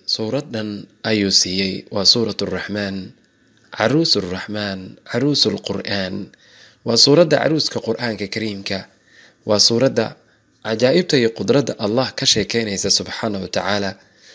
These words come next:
Makhluuqaadka koonka Allah ee dhulka iyo badaha cajaa'ibta ka hadlaysa waa suurad aad u weyn xaqiiqatan. Allah subxaanahu wa tacaala magacyadiisa waxa uu ku keediyey taaqaad iyo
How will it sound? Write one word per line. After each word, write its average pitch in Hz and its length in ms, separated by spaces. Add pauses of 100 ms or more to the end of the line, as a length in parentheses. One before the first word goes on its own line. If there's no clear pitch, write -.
(300)
Makhluuqaadka 147 640
koonka 151 360
Allah 117 280 (100)
ee 113 80
dhulka 131 380
iyo 104 160
badaha 113 420 (640)
cajaa'ibta 107 440
ka 120 140
hadlaysa 98 480 (360)
waa 131 120
suurad 110 380
aad 120 240
u 104 80
weyn 98 240
xaqiiqatan. 101 640 (360)
Allah 147 280
subxaanahu 160 560
wa 107 80
tacaala 143 420
magacyadiisa 117 800 (480)
waxa - 280
uu 104 80
ku 156 140
keediyey 98 560 (420)
taaqaad 110 520 (220)
iyo 107 140